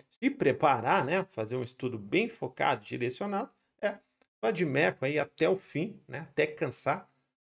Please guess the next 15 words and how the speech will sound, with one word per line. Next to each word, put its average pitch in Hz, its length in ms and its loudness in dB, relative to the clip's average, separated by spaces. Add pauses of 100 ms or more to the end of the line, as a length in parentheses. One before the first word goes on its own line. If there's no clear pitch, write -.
(420)
Resolução 135 480 2
de 196 100 -2
questão, 165 520 0
né? 170 280 -4 (360)
Uma 185 100 2
banca 247 280 -2
boa, 165 460 6
né, 147 180 -4
que - 80 -12
tem 175 100 -2
muita 185 360 -2
prova 170 540 2
e 139 120 -6
tem 165 340 -4 (260)
uma, 131 800 2